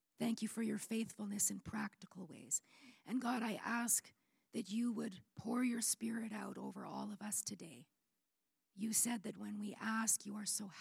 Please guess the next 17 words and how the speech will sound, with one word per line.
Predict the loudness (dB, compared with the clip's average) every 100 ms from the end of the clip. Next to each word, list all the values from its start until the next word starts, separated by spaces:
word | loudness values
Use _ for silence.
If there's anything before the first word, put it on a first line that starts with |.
| -6
happy | -4 -4 -8 -10
to |
give | -12 -12
us | -4 -4
your | -4 -12
Holy | -14 -6
Spirit. | -6 -8 -18 -20 -20 _ _ _ _ _ _ _ _ _ _ _ _ _ _ _ _ -2
Empower | 0 2 2 2 2 2
us, | 2 2
God. | 2 -2 -2
Open | 0 2 2
our | 2 2
eyes | 0 2 0
to | 2
see. | 2 4 2 0 -2 -6 _ _ _ _
Strengthen | -2 0 0 -2 -4 -4
us. | -4 -2 -2 -2